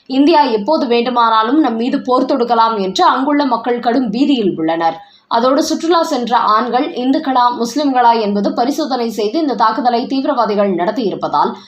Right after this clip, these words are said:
நேற்று ஜம்மு காஷ்மீரில் இந்துக்கள் லட்சக்கணக்காக திரண்டு இந்த தாக்குதலுக்கு எதிராக போராட்டம் நடத்தியுள்ளார்கள். இந்த சம்பவத்தினால் நாடு முழுவதும் இந்து முஸ்லிம் வேற்றுமை உணர்வானது மீண்டும் அதிகரிக்க தொடங்கியிருக்கிறது.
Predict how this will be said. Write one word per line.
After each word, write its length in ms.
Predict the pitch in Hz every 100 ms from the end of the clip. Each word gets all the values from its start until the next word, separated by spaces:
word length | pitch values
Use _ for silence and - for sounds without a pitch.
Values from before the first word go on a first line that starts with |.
| - -
நேற்று 260 | 269 254
ஜம்மு 260 | 214 254 359
காஷ்மீரில் 640 | 349 285 285 262 254 269
இந்துக்கள் 420 | 269 269 - 285
லட்சக்கணக்காக 800 | 233 214 311 311 247 240 233 302
திரண்டு 500 | 311 262 240 262 359
இந்த 200 | 240 233
தாக்குதலுக்கு 560 | 214 240 330 311 262 220
எதிராக 340 | 208 226 226
போராட்டம் 540 | - 214 254 240 226 170
நடத்தியுள்ளார்கள். 800 | 160 160 170 165 160 165 165 - - _ _ _
இந்த 240 | - 208 214
சம்பவத்தினால் 680 | 233 254 262 240 220 247 262
நாடு 300 | 208 233 330
முழுவதும் 520 | 233 233 233 214 254
இந்து 280 | 233 254 311
முஸ்லிம் 340 | 254 233 262 247
வேற்றுமை 400 | 208 208 240 220
உணர்வானது 600 | 185 202 214 208 208 277
மீண்டும் 360 | 277 285 285
அதிகரிக்க 460 | - 208 285 254 196
தொடங்கியிருக்கிறது. 880 | 170 160 170 165 156 185 170 165